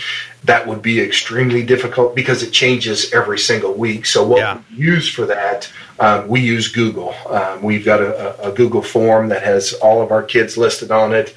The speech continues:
Speaker 1: And then in our P L Cs, those teachers go and they pick those kids who they want, um, they wanna select for their classes,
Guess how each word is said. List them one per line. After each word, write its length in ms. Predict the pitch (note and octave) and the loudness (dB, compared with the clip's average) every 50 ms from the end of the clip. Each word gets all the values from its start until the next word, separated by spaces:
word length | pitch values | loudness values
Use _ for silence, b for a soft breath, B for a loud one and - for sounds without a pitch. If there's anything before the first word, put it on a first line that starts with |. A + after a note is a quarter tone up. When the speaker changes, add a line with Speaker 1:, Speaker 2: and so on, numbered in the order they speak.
| B B B B B B | B B B B B B
Speaker 1:
And 120 | G2+ G#2 | 0 2
then 140 | G#2+ G#2 G#2 | 2 4 4
in 120 | G2+ G2+ | 2 0
our 120 | G2+ G2 F#2+ | -2 -4 -6
P 200 | - - C3 B2 | -4 0 2 2
L 120 | G#2 - | 2 2
Cs, 520 | - - - D#3 C#3+ B2 A#2 A2+ G#2+ - - | 0 0 0 2 2 2 2 0 -2 0 2
those 220 | A2+ G#2+ G#2+ - | 2 2 2 0
teachers 420 | - - B2+ A2 - A2 G#2+ - | -4 -4 -2 0 0 0 0 0
go 280 | - A#2 A2+ A2+ A2+ A2 | 2 4 4 4 4 2
and 100 | G#2+ A2 | 2 2
they 160 | A2 G#2+ G#2 | 0 0 0
pick 360 | - - - C#3+ B2+ - - | -2 -4 0 0 0 0 0
those 240 | - A2 G#2 F#2+ - | -4 -2 -2 -2 -4
kids 560 | - - C3 A#2+ A2+ A2 G#2+ G#2+ - - B B B B B B B B B | -4 2 2 4 4 4 2 0 -2 -6 B B B B B B B B B
who 200 | - C#3 C3+ B2 | 0 2 2 2
they 260 | G#2+ A2+ A2+ A2+ A2+ | 4 4 2 2 2
want, 720 | G#2+ G#2+ A2 A2+ A2+ A2+ A2 G2 - - - - - - - | 2 2 2 2 4 4 2 2 0 -2 -4 -6 -8 -8 -10
um, 420 | - G2+ G2 F#2+ F#2+ F#2+ F#2 G2 | -8 -8 -8 -6 -8 -8 -8 -4
they 180 | G#2 G#2 G#2 G#2+ | -2 0 0 0
wanna 260 | G#2 G#2 G2+ G2+ G2 | 0 -2 -4 -2 -2
select 420 | - - - A2 G#2+ G#2 G#2 - - | -2 -2 0 2 2 0 0 -2 -6
for 80 | A2 | -6
their 160 | G2 G#2 G2+ | -4 -4 -4
classes, 720 | - - A2 G#2+ G#2 G#2 G#2 - G#2+ G#2 G#2 G2+ - - | 0 2 2 2 2 2 0 -2 -4 -4 -4 -4 -6 -8